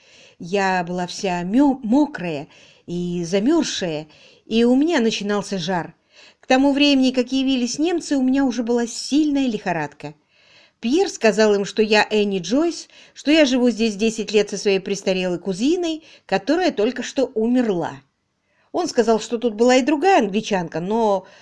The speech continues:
та, что бежала, когда услышала о приближении солдат. Они прислали врача осмотреть меня, и он сказал, что у меня двусторонняя пневмония, и меня нельзя перемещать.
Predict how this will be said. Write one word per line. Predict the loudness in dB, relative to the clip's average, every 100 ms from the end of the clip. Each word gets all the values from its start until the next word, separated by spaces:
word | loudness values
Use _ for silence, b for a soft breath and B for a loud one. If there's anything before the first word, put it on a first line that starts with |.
| B B B
та, | 4 4
что | 2 2 4 4
бежала, | 4 2 4 4 4 2 -4 b b b b b _
когда | 0 4 4
услышала | 4 0 -2 2 2
о |
приближении | 2 0 0 2 2 2
солдат. | 0 2 2 -2 -6 _ _ _ _ _ _ _ _ _ _ _ _ _ _ _ -4
Они | -2 0 -2
прислали | -2 -6 0 0 0
врача | -2 -4 -2 0
осмотреть | 0 0 2 2 2
меня, | 2 2 0
и | 0
он | -2 -2
сказал, | -2 0 2
что | 0 -2 0
у |
меня | 0 0 0
двусторонняя | 0 0 0 2 0 -4
пневмония, | -6 -6 -6 -4 0 0 0 -8 _ _ _
и | -6 -6
меня | -4 -6
нельзя | -8 -10 -4 -4
перемещать. | -4 -10 -8 -10 -10 -10 -12